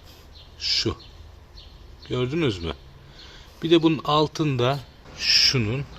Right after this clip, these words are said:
aynı hizasında bir anahtar daha var. Genelde orası alyan oluyor. Alyan. Şu boruyu çıkaracaksınız. Bunu çıkaracaksınız şuradan. Burası açığa gelecek. Şu alttaki boru.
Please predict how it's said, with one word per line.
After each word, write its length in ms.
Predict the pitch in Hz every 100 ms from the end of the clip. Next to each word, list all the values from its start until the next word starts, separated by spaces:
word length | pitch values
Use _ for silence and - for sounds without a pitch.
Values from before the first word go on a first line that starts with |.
| - - - -
aynı 200 | 147 127
hizasında 600 | 104 107 95 - 147 156
bir 80 | 139
anahtar 460 | 127 - 120 104
daha 180 | 98 90
var. 140 | 135 - -
Genelde 420 | 127 151 143 113
orası 480 | 131 135 - 160 -
alyan 440 | 120 120 120 131
oluyor. 360 | 98 78 76 -
Alyan. 340 | 107 95 78 73 - -
Şu 280 | - - 123
boruyu 280 | 123 120 117
çıkaracaksınız. 1040 | - 139 131 127 123 - 95 107 - - - - - -
Bunu 160 | 117 123
çıkaracaksınız 760 | - 123 104 92 90 - 87 -
şuradan. 500 | - 90 80 104 123 - - - - - - - -
Burası 340 | 110 101 110
açığa 340 | 113 - 117
gelecek. 500 | 110 117 113 87 123 - - - - - - - - - - - - -
Şu 360 | - 131 123 -
alttaki 640 | 127 - - 117 131 120 - - -
boru. 380 | 113 107 104